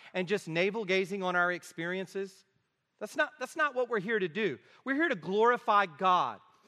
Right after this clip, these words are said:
The songs we sing must be about the Lord. And they must be about his glory. They must be about his acts. But that doesn't mean that we don't plug ourselves into those with, with this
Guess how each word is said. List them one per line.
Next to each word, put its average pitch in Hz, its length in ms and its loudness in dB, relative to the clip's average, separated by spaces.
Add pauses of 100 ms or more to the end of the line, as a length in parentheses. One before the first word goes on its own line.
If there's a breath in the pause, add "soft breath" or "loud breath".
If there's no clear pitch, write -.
(300 soft breath)
The 240 120 -2
songs 294 580 0
we 269 160 -8
sing 254 440 -6 (180 soft breath)
must 285 440 2
be 285 140 -2
about 233 340 2
the 202 80 0
Lord. 175 540 -2 (260 soft breath)
And 214 100 -2
they 262 100 6
must 311 280 -2
be 302 100 -4
about 262 240 2
his 220 200 -8
glory. 208 540 2 (180 loud breath)
They 233 100 -2
must 277 260 0
be 285 100 -6
about 240 300 2
his 196 240 -6 (140)
acts. 208 500 2 (520 soft breath)
But 320 120 -2
that 294 220 2
doesn't 302 360 0
mean 285 260 -4
that 240 120 -4
we 277 80 -8
don't 269 240 0
plug 294 380 2
ourselves 269 720 0
into 311 360 -6
those 175 600 0 (640 soft breath)
with, 269 220 2 (100)
with 269 140 -4
this 254 160 -6